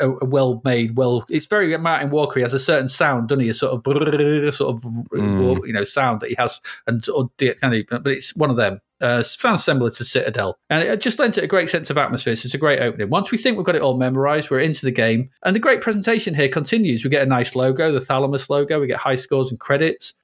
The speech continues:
Speaker 1: And then we get a series of screens explaining our craft and its ability to move, sort of little sort of animated sort of, um, thingy on the left of the screen as it goes through each one, what it can do. So it's a,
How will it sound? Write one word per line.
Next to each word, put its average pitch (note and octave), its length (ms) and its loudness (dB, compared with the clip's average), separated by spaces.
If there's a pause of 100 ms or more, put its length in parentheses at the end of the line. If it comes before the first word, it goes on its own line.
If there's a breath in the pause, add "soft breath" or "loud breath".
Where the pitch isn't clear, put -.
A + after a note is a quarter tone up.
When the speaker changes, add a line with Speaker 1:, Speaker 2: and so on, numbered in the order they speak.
(100)
Speaker 1:
And F3 100 0
then G#3+ 60 2
we A3+ 60 0
get G#3+ 140 2
a - 20 -6
series A#3 340 0
of F#3+ 80 -2
screens F#3 400 0
explaining F3 560 0
our C#3+ 180 2
craft D#3+ 460 -4 (100)
and D3+ 100 0
its E3 120 -2
ability F#3+ 520 0
to C3 140 -2
move, C#3+ 520 0 (160)
sort D3+ 200 2
of D3+ 60 0
little - 160 2
sort E3 140 -2
of D#3 80 0
animated D#3+ 560 0
sort C3 200 2
of, - 280 -6
um, C3 480 0 (100)
thingy D#3+ 200 2
on A#2+ 100 0
the B2+ 60 2
left C3+ 220 0
of C3 80 -4
the A#2 60 -6
screen D3+ 320 0
as A#2 100 -4
it C3 60 0
goes B2 180 2
through C3 120 0
each B2+ 160 -6
one, C3 160 0
what B2 120 0
it C3 60 -4
can C3 120 -8
do. C3 180 2
So C3+ 80 -6
it's B2+ 120 -8
a, A#2+ 60 -6